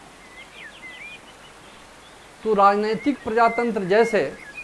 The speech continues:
हर व्यक्ति के हाथ में राजनैतिक अधिकार है, वैसे ही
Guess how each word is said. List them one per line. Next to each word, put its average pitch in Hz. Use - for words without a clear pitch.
हर 165
व्यक्ति 214
के 208
हाथ 170
में 143
राजनैतिक 175
अधिकार 147
है, 156
वैसे 165
ही 180